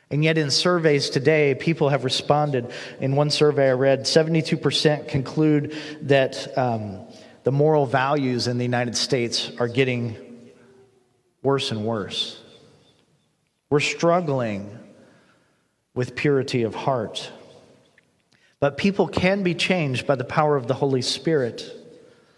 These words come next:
I appreciated a story I read about a man who'd been in prison. He had been a thief, a professional thief, and he liked it. And when he was in prison, he became a Christian, and his life changed. He got a new heart,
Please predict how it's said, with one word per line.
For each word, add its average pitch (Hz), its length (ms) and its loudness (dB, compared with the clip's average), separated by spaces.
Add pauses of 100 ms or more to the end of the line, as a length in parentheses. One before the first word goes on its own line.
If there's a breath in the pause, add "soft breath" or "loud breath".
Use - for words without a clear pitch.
(2000 soft breath)
I 147 60 2
appreciated 147 520 0
a 127 60 0
story 147 380 2
I 131 60 4
read 143 200 2
about 131 200 2
a 127 40 0
man 139 340 0
who'd 139 180 -2
been 135 160 0
in 107 100 -6
prison. 135 500 0
He 127 160 0
had 135 140 2
been 131 120 0
a 117 60 -4
thief, - 560 -4
a 120 100 -6
professional 139 680 -2
thief, 110 380 -4
and 143 120 -2
he 156 180 2
liked 151 460 -2
it. - 340 -8 (880 loud breath)
And 147 140 0
when 180 80 4
he 226 60 2
was 185 200 2
in 160 160 2
prison, 156 460 0
he 160 380 2
became 151 340 -2
a 131 60 -4
Christian, 127 540 -4
and 131 140 -2
his 139 160 0
life 147 380 -2
changed. 139 500 -2
He 151 80 0
got 147 160 2
a 143 60 -2
new 156 220 2
heart, 147 460 0